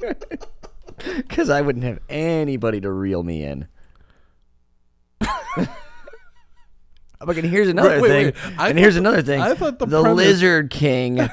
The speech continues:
Speaker 2: <laughs>
Speaker 1: Mike Johnson, just got elected as the new Speaker of the House. He's
Speaker 2: I
Speaker 1: from Louisiana. Lots of lizards there.
Speaker 2: I thought you reeled me in and brought levity.
Speaker 1: Oh, dude, I do all that stuff.
Speaker 2: Yeah, so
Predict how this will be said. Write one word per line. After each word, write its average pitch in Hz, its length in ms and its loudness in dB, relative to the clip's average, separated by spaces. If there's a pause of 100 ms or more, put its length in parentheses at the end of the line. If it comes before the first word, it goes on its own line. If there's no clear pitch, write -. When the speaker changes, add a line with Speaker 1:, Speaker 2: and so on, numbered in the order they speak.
Speaker 2:
<laughs> - 120 -16
Speaker 1:
Mike 135 340 0
Johnson, 151 680 2
just 127 160 -2
got 120 180 0
elected 120 840 -2 (460)
as 113 400 0
the 117 80 -4
new 127 160 0
Speaker 113 340 -4
of 117 100 -10
the 117 120 -4
House. 95 340 -4 (320)
He's 135 200 -6
Speaker 2:
I - 20 -8
Speaker 1:
from 175 140 0
Louisiana. 139 840 -2
Lots 104 260 -6
of 120 80 -4
lizards 92 340 -6
there. 85 160 -4
Speaker 2:
I 170 160 2
thought 214 260 0
you 190 120 -2
reeled 160 460 2
me 151 280 0
in 107 200 -2
and 104 120 -4
brought 107 280 2
levity. 101 520 -4 (380)
Speaker 1:
Oh, 131 140 -2
dude, 92 120 -2
I 80 80 -2
do 87 120 -2
all 82 140 -4
that 50 140 -10
stuff. - 300 -16 (320)
Speaker 2:
Yeah, 233 200 0
so 254 460 -2